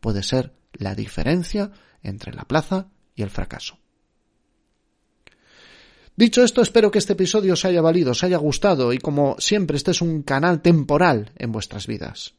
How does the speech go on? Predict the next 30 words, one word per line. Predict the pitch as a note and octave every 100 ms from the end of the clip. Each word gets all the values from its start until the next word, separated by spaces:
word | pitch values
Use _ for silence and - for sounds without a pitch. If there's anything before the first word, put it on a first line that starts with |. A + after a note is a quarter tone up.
| _
Yo | - C3+
seguiré | - C#3+ D3 F3+
haciendo | A2+ C3 B2
episodios, | A#2+ A#2+ E3+ B2+ G2
ya | A#2
llevamos, | B2 C#3 E3 D3 - - - - - -
bueno, | A3 D#3
en |
el | B2+
momento | D3+ G#3 B3
de | A#3
grabarlo | F3+ F3 G#3+ A#3+
ya | F3+ F3+
llevo | F#3 E3
seis | D3+ -
años | G2 F2+ F#2+ -
grabando | A#2 B2 A#2
podcast, | A#2 A#2 - E3+ - -
en | -
el | C3+
momento | C#3 E3 F#3
de | F3+
que | D#3+
vosotros | C3+ - C#3+
lo | C3+
escuchéis | A#2+ - - D3 F3 -
es | - D3+
un |
poquito | C3 B2 B2 G2+
más. | G2+ -